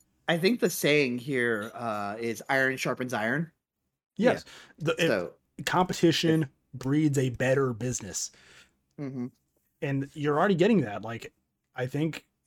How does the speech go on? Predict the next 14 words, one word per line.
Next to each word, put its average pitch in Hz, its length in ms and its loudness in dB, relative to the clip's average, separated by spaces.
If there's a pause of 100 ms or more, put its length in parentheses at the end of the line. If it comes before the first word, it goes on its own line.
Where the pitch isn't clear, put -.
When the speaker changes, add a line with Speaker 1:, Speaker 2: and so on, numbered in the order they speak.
(120)
Speaker 2:
even 147 240 0
though 180 140 6
he 160 180 4
might 147 280 0
never 131 380 0
c-, 208 140 -4 (140)
admit 143 320 2
it, 135 200 0 (480)
Triple 143 300 -2
H, 151 180 0
when 135 120 -2
he 143 100 2
took 143 180 2
over, 139 440 2